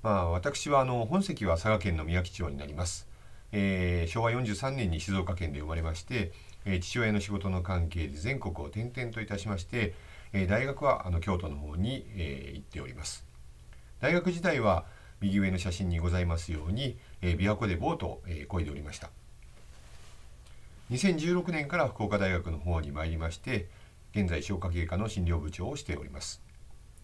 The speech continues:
福岡大学病院、福岡大学では、えー、ボート部の顧問を、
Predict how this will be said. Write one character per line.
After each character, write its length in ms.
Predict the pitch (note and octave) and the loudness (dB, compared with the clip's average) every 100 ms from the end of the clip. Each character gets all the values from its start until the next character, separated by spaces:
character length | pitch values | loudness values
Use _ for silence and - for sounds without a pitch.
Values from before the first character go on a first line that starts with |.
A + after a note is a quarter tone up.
| - - - - - - - - - - - | -18 -18 -16 -16 -18 -18 -18 -18 -18 -18 -20
福 140 | - C3 | -6 2
岡 140 | A#2+ | 6
大 120 | A#2 | 6
学 180 | A2 A#2+ | 4 0
病 160 | A#2 G#2+ | 0 0
院、 140 | G#2+ - - | -2 -6 -12
福 200 | - A#2 | -4 4
岡 120 | A#2 | 6
大 160 | A#2 | 6
学 160 | F#2 E2+ | 4 2
で 140 | F2 | 2
は、 260 | E3+ C#3+ F2+ - | 6 6 4 0
え 140 | F#2 E2 | 0 2
ー、 20 | |
ボ 140 | G#2 | 2
ー 20 | F3 | 0
ト 80 | |
部 80 | E3 | 2
の 100 | F#2+ | 2
顧 120 | E2+ | 2
問 280 | E3 G2 | 2 2
を、 80 | C#2+ | 0